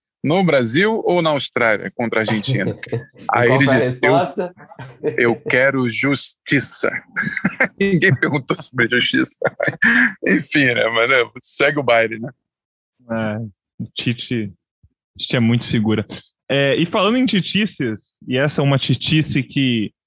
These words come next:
Speaker 3: aos poucos parece dar resultado, né? Muito criticada a convocação lá atrás de Felipe Coutinho, tido como um queridinho do Tite, que aposta na, né, renovação, é, recuperação do,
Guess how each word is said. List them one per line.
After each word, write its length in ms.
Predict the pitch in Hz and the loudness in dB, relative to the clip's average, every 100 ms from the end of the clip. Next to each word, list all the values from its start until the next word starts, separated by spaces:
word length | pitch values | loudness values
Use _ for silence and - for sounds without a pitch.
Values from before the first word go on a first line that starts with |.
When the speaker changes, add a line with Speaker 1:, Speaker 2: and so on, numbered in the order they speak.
| _ _ - | _ _ -4
Speaker 3:
aos 220 | 180 165 | -2 -2
poucos 380 | - 202 226 190 | 0 0 0 -2
parece 420 | 165 160 160 165 | 2 2 0 -2
dar 120 | 151 | 0
resultado, 600 | 156 143 135 135 143 180 135 | 0 0 -2 0 0 0 0
né? 240 | 143 151 | 2 2
Muito 300 | 120 127 143 - | 2 0 -2 -6
criticada 580 | 135 127 - 127 127 | -8 -8 -2 -2 0
a 20 | 120 | 0
convocação 880 | 123 120 120 113 - 127 123 113 | 0 -2 -2 -4 -2 0 0 0
lá 140 | 110 110 | 0 -2
atrás 380 | - 120 117 110 | 0 0 0 -2
de 80 | |
Felipe 260 | 110 120 - | -4 -4 -4
Coutinho, 680 | - 135 - - 156 156 127 _ _ _ _ - | -2 -2 -2 -2 2 2 0 _ _ _ _ -12
tido 260 | - 127 123 | -4 -2 0
como 200 | 127 123 | 0 2
um 80 | |
queridinho 480 | 120 120 110 117 120 | 2 0 0 0 2
do 100 | 107 | 0
Tite, 500 | - 156 175 151 - | -2 0 2 0 -4
que 100 | - | -6
aposta 420 | 120 123 120 - | -4 -2 -2 -2
na, 340 | 120 110 87 - - | -4 -2 -4 -10 -6
né, 300 | 120 139 110 _ _ - | -2 -2 -4 _ _ -6
renovação, 720 | 117 113 110 - - 135 123 | -2 -2 -4 -6 -2 0 0
é, 220 | 117 104 - - - | 0 -2 -6 -16 -4
recuperação 880 | 185 208 214 208 143 - 147 110 98 _ _ _ _ _ - | -4 -2 -2 -2 -2 -4 0 0 -2 _ _ _ _ _ -10
do, 420 | 113 107 104 104 | -4 -2 0 -4